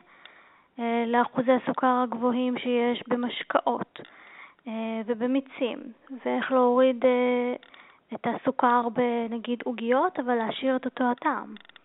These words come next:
אה, אז החברות הישראליות מנסות בעצם לתת פתרונות לאותם, אה, לאותם אתגרים שקיימים אצל החברות הגלובליות.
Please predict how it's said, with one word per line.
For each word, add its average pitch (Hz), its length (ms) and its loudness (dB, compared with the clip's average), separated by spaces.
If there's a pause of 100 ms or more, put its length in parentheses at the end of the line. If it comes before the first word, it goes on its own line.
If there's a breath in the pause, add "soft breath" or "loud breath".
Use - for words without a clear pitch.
(680 loud breath)
אה, 233 540 -2
אז 226 100 -4
החברות 233 380 -2
הישראליות 302 420 2
מנסות 262 260 2
בעצם 269 220 2
לתת 262 260 -2
פתרונות 262 680 0 (600 loud breath)
לאותם, 233 580 -4
אה, 226 840 -6 (640)
לאותם 240 360 0
אתגרים 240 400 -2
שקיימים 233 500 -2
אצל - 180 -10
החברות 220 500 -8
הגלובליות. 214 680 -8